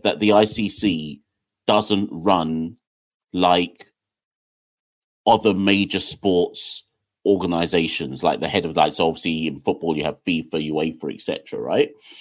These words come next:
Do we just have to accept that the I C C just kind of just make things up as they go along, or that they don't follow the kind of functional, um, rules, if rules is the right word, that other sports would follow for a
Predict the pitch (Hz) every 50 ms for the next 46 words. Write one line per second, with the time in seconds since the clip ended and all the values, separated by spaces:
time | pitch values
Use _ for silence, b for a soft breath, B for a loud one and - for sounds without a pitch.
0 | B B B _ _ 143 156 190 214 208 214 196 - 185 170 - - 156 - -
1 | - - 120 - - 98 85 - - 85 107 110 107 - - 110 104 - - 120
2 | 101 90 80 92 - - - - - 101 92 90 90 90 92 - - 90 92 95
3 | 95 - - - 90 90 - 95 85 - - 90 82 - 85 82 - 90 82 82
4 | 80 85 87 82 76 67 67 67 b b b b b b _ 110 107 104 101 95
5 | 92 - 95 87 85 82 - - _ _ _ _ _ _ 104 98 92 78 - -
6 | 104 101 95 92 - - - 104 95 92 87 85 87 82 87 - - - 101 90
7 | 87 82 90 85 82 - - _ _ _ _ _ - 120 113 110 - - - 107
8 | 98 95 95 92 87 87 87 87 87 90 - _ _ _ _ _ _ _ _ _
9 | _ - 90 87 87 82 85 82 82 82 80 - - _ _ _ _ 85 85 90
10 | 104 117 120 104 90 85 87 101 107 - 87 78 - - - 87 85 80 78 87
11 | 80 78 87 87 85 82 82 - - 85 92 85 80 78 78 - - _ _ _
12 | _ - 92 - 107 107 92 98 - - - 101 95 - - - 98 - - _
13 | - 101 85 82 80 80 - - 95 85